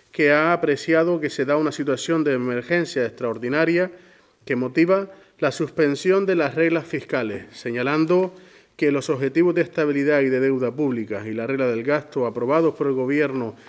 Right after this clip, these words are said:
el once de febrero de dos mil veinte, el once de febrero de dos mil veinte son inapli-, inaplicables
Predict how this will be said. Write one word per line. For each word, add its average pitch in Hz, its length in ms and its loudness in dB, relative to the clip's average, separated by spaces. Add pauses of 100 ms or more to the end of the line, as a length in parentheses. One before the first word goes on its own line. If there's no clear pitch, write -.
(160)
el 123 140 -2
once 147 240 -2
de 135 100 2
febrero 135 380 0
de 127 80 2
dos 117 160 0
mil 127 180 -4
veinte, 139 380 -2
el 123 80 -2
once 147 260 -2
de 131 80 0
febrero 127 460 -2
de 117 80 -4
dos 110 100 -4
mil 117 160 -8
veinte 147 640 -2 (500)
son 175 340 0
inapli-, 147 540 0
inaplicables 151 960 0